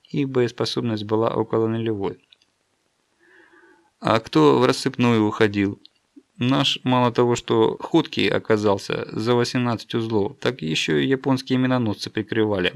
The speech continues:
Наверняка что-то важное вёз. Ну, пока Новик миноносцы отогнал, пока транспорт догнали, пока мину в него всадили. К тому же вёрткий гад и крепкий был.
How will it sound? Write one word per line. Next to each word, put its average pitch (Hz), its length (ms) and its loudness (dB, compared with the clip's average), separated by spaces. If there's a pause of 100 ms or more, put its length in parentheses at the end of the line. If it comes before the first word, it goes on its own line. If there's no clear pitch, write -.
Наверняка 135 580 -2
что-то 117 320 -2
важное 98 380 0
вёз. 98 320 -10 (580)
Ну, 151 260 2
пока 135 340 0
Новик 131 340 0
миноносцы 123 480 -2
отогнал, 123 560 0
пока 123 320 -2
транспорт 123 480 -2
догнали, 117 560 -2 (160)
пока 156 300 -2
мину 123 340 0
в 113 60 -4
него 113 240 0
всадили. 110 560 -2 (240)
К - 40 -20
тому 139 360 0
же 139 160 2
вёрткий 143 580 0
гад 107 300 2
и - 120 -8
крепкий 110 580 -2 (340)
был. 123 340 4